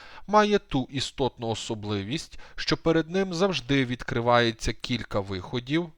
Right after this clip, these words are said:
які через свою кількість набувають характеру можливостей, між якими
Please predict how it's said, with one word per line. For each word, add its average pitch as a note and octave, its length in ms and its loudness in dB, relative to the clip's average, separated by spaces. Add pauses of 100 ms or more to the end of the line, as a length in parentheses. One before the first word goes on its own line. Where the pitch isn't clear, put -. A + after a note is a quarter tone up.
(240)
які B2+ 360 0
через A#2+ 320 0
свою A#2 360 -4
кількість - 680 -6
набувають D3 540 2
характеру E3+ 560 0
можливостей, B2+ 1080 0 (200)
між A#2+ 260 -2
якими D#3 580 -2